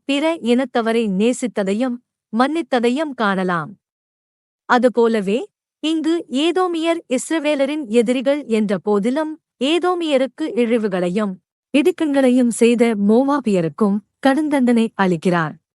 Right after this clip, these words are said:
"தன் மூர்க்கத்தை நித்திய காலமாக வைத்திருக்கிறானே" என்று பிறர் நமக்குச் செய்த தீங்குகள் நிமித்தம் நமக்குள் கோபம் எழலாம். அதை மாற்றுவதும்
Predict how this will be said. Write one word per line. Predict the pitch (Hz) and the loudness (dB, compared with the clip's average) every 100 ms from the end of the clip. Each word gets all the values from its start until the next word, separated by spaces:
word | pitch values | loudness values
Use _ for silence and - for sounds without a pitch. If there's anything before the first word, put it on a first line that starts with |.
| _ | _
"தன் | - 311 | -2 0
மூர்க்கத்தை | 269 277 359 226 190 190 185 - _ | 0 -2 -2 -2 -2 -2 -4 -6 _
நித்திய | - 262 - 392 | -4 -2 2 0
காலமாக | - 262 262 269 254 247 285 | 2 0 2 2 0 0 -2
வைத்திருக்கிறானே" | 226 233 240 285 262 254 240 240 294 | 0 -2 0 -4 -2 0 2 2 0
என்று | 214 185 180 202 247 _ _ | -2 -2 -2 -4 -6 _ _
பிறர் | - 302 349 | -2 0 0
நமக்குச் | 311 247 240 220 214 | 0 0 0 -2 -4
செய்த | - 233 220 220 208 294 | 0 0 0 -2 -4 -4
தீங்குகள் | 320 330 262 240 | -2 -2 0 0
நிமித்தம் | 220 190 180 - 220 349 _ _ | 2 0 -2 -2 -4 -4 _ _
நமக்குள் | - 233 240 220 247 220 | -2 0 2 0 0 0
கோபம் | - 262 285 302 254 | 2 2 2 -2 -2
எழலாம். | 202 180 180 147 185 - _ _ _ _ _ _ _ _ | -2 0 -2 -4 -10 -20 _ _ _ _ _ _ _ _
அதை | 277 277 349 | 0 2 0
மாற்றுவதும் | 269 233 - 254 226 220 196 | 2 0 0 -2 0 0 -2